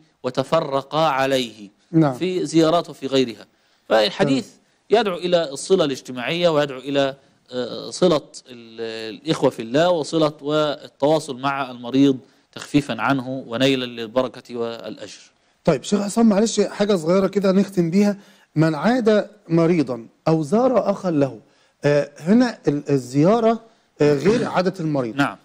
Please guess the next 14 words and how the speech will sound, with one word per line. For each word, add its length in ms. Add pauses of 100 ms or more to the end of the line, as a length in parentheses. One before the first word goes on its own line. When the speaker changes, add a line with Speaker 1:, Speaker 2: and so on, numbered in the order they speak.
(160)
Speaker 2:
بس 280
الاتنين 500
يتساويان 600
في 80
الأجر؟ 400 (640)
Speaker 1:
آه، 680
ف-، 120 (180)
الواضح 400
فيها 240
بهذا 200
Speaker 2:
آه. 20
Speaker 1:
الشكل، 340 (140)
نعم. 220
Speaker 2:
آه، 200